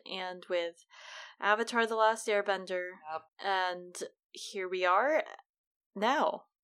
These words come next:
Speaker 2: <laughs>
Speaker 1: Uh, also, of course, in our next His Dark Materials episode, we have a special guest.
Speaker 2: Yes, Tana Ford will be joining us. Look forward to that. Tana from Westeros, Wheneverly. And, of course, from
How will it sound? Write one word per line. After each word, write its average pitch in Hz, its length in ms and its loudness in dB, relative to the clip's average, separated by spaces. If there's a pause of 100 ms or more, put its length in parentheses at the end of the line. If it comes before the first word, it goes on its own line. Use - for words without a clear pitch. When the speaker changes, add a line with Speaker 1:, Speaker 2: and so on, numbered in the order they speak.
(640)
Speaker 2:
<laughs> - 800 -2
Speaker 1:
Uh, 190 320 6 (540)
also, 277 500 4 (100)
of 220 140 -6
course, 262 500 -4 (380)
in 208 140 0
our 196 180 0
next 196 280 -4
His 202 180 -8
Dark 190 240 -4
Materials 185 440 -12
episode, 214 400 -8
we 208 60 -6
have 180 100 -6
a 180 40 -10
special 175 440 -6
guest. - 640 -6 (260)
Speaker 2:
Yes, 175 280 4 (100)
Tana 233 260 4
Ford 226 420 2
will 190 100 -2
be 180 160 -6
joining 147 440 -4
us. - 400 -2
Look 151 300 -8
forward 147 260 0
to 143 60 -4
that. 143 340 2 (140)
Tana 135 220 -6
from 156 200 -10
Westeros, - 600 -2
Wheneverly. 147 640 -4 (340)
And, 254 140 4
of 233 120 -2
course, 214 320 2
from 185 280 -2